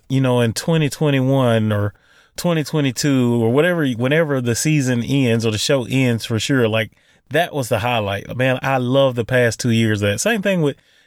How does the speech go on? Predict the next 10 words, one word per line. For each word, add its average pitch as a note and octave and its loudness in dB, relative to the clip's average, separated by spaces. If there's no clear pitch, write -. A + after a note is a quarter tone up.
D E3 0
S C#3+ 0
nine. C3 2
Like, A#2 -2
I C3+ -2
love C3+ 0
that B2+ -2
time A#2 0
of A#2+ -2
Trek. - -4